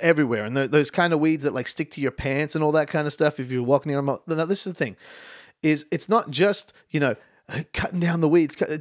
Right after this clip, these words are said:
there's something in the soil <laughs> that keeps the weeds coming back, right? And I believe God would wanna make you fruitful. I believe many of us wanna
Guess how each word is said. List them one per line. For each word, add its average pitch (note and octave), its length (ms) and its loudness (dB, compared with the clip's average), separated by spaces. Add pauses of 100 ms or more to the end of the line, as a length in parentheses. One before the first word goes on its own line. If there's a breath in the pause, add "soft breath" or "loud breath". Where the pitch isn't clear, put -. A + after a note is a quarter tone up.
there's E3 180 2
something F#3 520 0
in D3+ 240 0
the D3 100 4
soil D#3+ 480 2
<laughs> - 0 -
that D3 260 -2
keeps F3+ 280 -2
the E3+ 120 6
weeds C#3+ 340 0
coming E3 300 0
back, G3 300 2
right? D3 300 2 (340 loud breath)
And E3+ 180 -2
I G3 100 6
believe F#3+ 360 2
God F3+ 380 6
would E3 180 -2
wanna C#3+ 200 0
make C#3+ 240 0
you G3+ 80 0
fruitful. A3+ 500 0 (320 loud breath)
I E3+ 120 4
believe F#3+ 360 2
many F3 400 0
of G3 260 0
us G3+ 280 4
wanna G#3+ 440 0